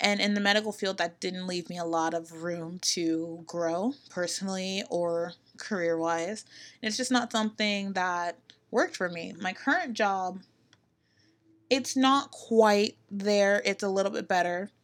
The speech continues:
It does give me an aspect of looking at marketing on a s-, very small scale. But it,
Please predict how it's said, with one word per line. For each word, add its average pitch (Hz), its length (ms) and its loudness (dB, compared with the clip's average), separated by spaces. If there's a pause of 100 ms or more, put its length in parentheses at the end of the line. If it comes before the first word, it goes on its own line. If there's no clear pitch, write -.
(140)
It 196 140 -2
does 202 220 4
give 196 180 -2
me 185 180 -4
an 180 60 -8
aspect 175 520 -6
of 165 140 -6
looking 175 420 -2
at 185 140 -2
marketing 202 640 -2
on 180 120 -4
a - 20 -10
s-, - 200 -8
very 180 380 -4
small 175 560 -4
scale. 165 600 -4 (540)
But 208 520 0
it, - 400 -4